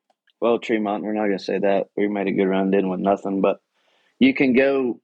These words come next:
you can go now to a rodeo and,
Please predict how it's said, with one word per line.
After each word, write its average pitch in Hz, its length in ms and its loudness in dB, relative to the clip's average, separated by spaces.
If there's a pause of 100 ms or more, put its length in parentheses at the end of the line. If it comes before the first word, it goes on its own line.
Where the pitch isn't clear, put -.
(500)
you 160 160 6
can 165 260 -2
go 160 280 4
now 139 420 2
to 123 260 0
a 113 80 2
rodeo 110 960 2
and, 107 680 -4